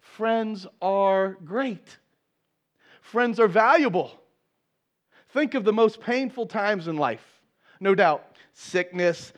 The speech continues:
tragedy, pain, and suffering, they're all on the list. Yet, oftentimes, these difficulties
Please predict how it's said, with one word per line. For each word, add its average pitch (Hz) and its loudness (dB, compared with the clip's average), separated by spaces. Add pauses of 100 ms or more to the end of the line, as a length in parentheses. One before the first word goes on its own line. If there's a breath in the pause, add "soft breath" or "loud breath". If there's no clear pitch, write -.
(100)
tragedy, 170 0 (160 loud breath)
pain, 170 -4
and 123 -18
suffering, 180 -4 (200 loud breath)
they're 185 4
all 208 2
on 202 4
the 185 0
list. 180 0 (180 loud breath)
Yet, 202 0
oftentimes, 196 -2
these 208 -6
difficulties 202 -4